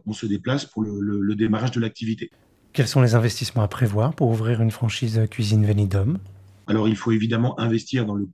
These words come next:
Speaker 1: dans le camion magasin. L'aménagement, donc ce qu'on appelle l'exposition à l'intérieur du camion, c'est fait sous forme de crédit bail. Ça représente, euh, un peu moins de cinquante mille euros entre le camion et l'agencement intérieur. Et ensuite, tout ce qui est droit d'entrée, formation,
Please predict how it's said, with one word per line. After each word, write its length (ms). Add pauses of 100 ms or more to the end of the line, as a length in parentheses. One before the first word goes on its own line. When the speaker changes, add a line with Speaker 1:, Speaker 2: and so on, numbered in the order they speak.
Speaker 1:
dans 100
le 60
camion 260
magasin. 500
L'aménagement, 640
donc 120
ce 80
qu'on 120
appelle 200
l'exposition 680
à 20
l'intérieur 460
du 80
camion, 340
c'est 160
fait 140
sous 160
forme 240
de 80
crédit 260
bail. 340
Ça 140
représente, 600 (100)
euh, 160
un 160
peu 120
moins 140
de 60
cinquante 340
mille 80
euros 180
entre 220
le 140
camion 320
et 80
l'agencement 420
intérieur. 540
Et 80
ensuite, 240
tout 80
ce 80
qui 120
est 60
droit 180
d'entrée, 380
formation, 680